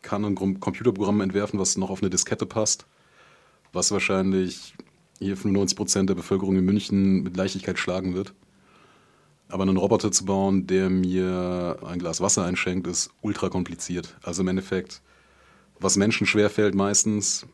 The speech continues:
oder was als intelligente Leistung, äh, gesehen wird, ist für Maschinen relativ einfach meistens. Natürlich auch nicht immer. Und vor allem aber Bewegungsabläufe oder handwerkliche Dinge sind für Maschinen sehr komplex.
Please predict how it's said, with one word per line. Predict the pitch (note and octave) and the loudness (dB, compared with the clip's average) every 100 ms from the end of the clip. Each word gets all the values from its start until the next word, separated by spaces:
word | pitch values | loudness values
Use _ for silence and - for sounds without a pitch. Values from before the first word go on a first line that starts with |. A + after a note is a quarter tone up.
| - | -4
oder | F#2 F2 | -2 0
was | F2+ F2+ | 0 0
als | F2+ F2+ | -2 -4
intelligente | G2 G2 G2 G2 | -4 0 0 2
Leistung, | F#2 G2+ - G2 | 2 2 2 0
äh, | F#2+ F#2+ F2+ | 0 -2 -2
gesehen | F#2 G2 G2+ F#2+ | -2 -2 0 0
wird, | G2 | -2
ist | F#2+ - | -2 -4
für | G2 | -2
Maschinen | F#2+ - G2+ | -2 -2 -2
relativ | G2 F#2+ F#2+ | -2 -4 -6
einfach | F#2 G2+ G#2+ A2+ | -8 -8 -8 -6
meistens. | G2+ - G#2+ - - | -6 -4 -4 -4 -6
Natürlich | F2+ F#2 G#2+ F#2 | -6 -2 -2 -2
auch | |
nicht | F2+ | -2
immer. | G2+ G#2+ - - _ - _ _ | -4 -6 -8 -20 _ -20 _ _
Und | F#2+ F#2+ | -2 -2
vor | - F2+ | 2 2
allem | F#2+ G2+ | 2 2
aber | F#2 E2+ | 0 0
Bewegungsabläufe | G2 G#2 F#2 F2+ F#2 F#2 | 2 2 2 0 -2 0
oder | F#2 F2 | -2 -2
handwerkliche | G2+ F#2 F2+ F#2+ | 0 -2 -4 -4
Dinge | F2+ F#2+ | -2 0
sind | F#2 F#2 | 0 -2
für | F2+ | -4
Maschinen | F2 - G2 F#2 | -4 -6 -4 -4
sehr | E2 D#2+ | -2 -4
komplex. | - D#2+ E2+ - | -6 -10 -8 -8